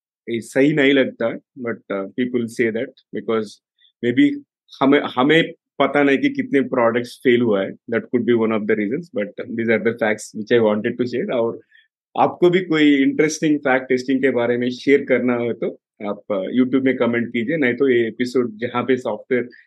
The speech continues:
सोशल मीडिया, जहाँ पे सोशल मीडिया प्लेटफॉर्म पे मिले, वहाँ पे भी आप कमेंट कर सकते हो। तो आज के लिए यहीं पर समाप्त करते हैं। और, अ, दोस्तों, अगर आपको कोई प्रतिक्रिया यानी सजेशंस है या अगर आप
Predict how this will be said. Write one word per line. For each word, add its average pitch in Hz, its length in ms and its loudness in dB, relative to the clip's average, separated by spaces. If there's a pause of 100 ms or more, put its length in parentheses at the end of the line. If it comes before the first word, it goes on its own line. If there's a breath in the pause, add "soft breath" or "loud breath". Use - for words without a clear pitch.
(120)
सोशल 147 320 2
मीडिया, 139 280 4
जहाँ 117 420 -2
पे 139 260 2
सोशल 127 340 0
मीडिया 123 200 2
प्लेटफॉर्म 117 440 -2
पे 117 100 -4
मिले, 117 260 -2
वहाँ 123 240 -4
पे 117 160 -4
भी 117 80 -4
आप 113 220 -2
कमेंट 104 240 -6
कर 98 100 -4
सकते - 360 -14
हो। 175 180 -12 (400)
तो 135 60 2
आज 123 200 2
के 135 120 2
लिए 127 460 2
यहीं 131 220 2
पर 131 100 0
समाप्त 113 380 -8
करते 117 320 -4
हैं। 190 120 -8 (360)
और, 123 140 4
अ, - 200 -2 (180)
दोस्तों, 139 420 2
अगर 139 220 2
आपको 123 300 0
कोई 139 220 2
प्रतिक्रिया 127 760 0 (160)
यानी 120 220 -2
सजेशंस 131 560 0
है 127 260 2 (280)
या 131 160 2
अगर 127 400 0
आप 123 280 -2